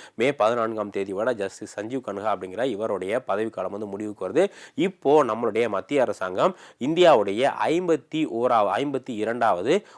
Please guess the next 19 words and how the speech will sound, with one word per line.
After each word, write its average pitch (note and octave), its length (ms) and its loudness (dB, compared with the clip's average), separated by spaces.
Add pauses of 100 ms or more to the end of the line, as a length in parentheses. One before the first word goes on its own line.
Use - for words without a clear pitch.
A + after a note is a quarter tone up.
உச்சநீதிமன்ற C#3+ 840 2
தலைமை B2 360 0
நீதிபதியா G2+ 540 -2
யாரை B2 420 2
வந்து G#2+ 180 -6
நியமிச்சிருக்காங்க G#2 800 -6
அப்படின்னு F#2+ 340 -6
பார்த்தீங்கன்னா, F2 520 -4 (340)
ஜஸ்டிஸ் C#3 540 2
பி D3+ 200 -2
ஆர் A#2 340 2
கவாய் G#2+ 380 2
அவர்களை, F#2+ 340 -4
யாரா? A2+ 180 0
ஜஸ்டிஸ் G#2 500 -6
பி C3+ 160 -2
ஐ A#2+ 240 -2
கவாய் G#2+ 300 2
அவர்களை G2+ 380 -2